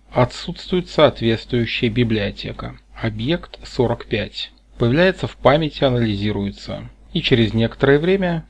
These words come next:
выгружается. Объект сорок восемь. Появляется в памяти, анализируется. Выгружается. Объект семьдесят один. Предлагается установить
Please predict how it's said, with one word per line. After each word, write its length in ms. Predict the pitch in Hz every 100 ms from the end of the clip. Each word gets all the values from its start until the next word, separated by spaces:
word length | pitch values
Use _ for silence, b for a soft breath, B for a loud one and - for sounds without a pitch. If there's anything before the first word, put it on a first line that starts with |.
| -
выгружается. 920 | 123 120 104 98 98 - - 120 120 - -
Объект 640 | - 113 101 131 175 - - -
сорок 380 | - 117 113 -
восемь. 520 | 113 107 - 107 117 - -
Появляется 560 | 117 143 190 185 -
в 80 | 127
памяти, 600 | - 135 170 160 - 156
анализируется. 1120 | 123 120 120 113 104 104 101 98 - - 95 104 - _ -
Выгружается. 1120 | 131 165 120 107 101 82 117 - - 113 120 _ _
Объект 720 | - 113 104 113 175 - - -
семьдесят 680 | - - 127 117 110 - 120
один. 460 | 127 120 113 104 113 - _ -
Предлагается 800 | 135 127 127 123 160 190 185 -
установить 880 | 131 - 123 117 113 113 151 - -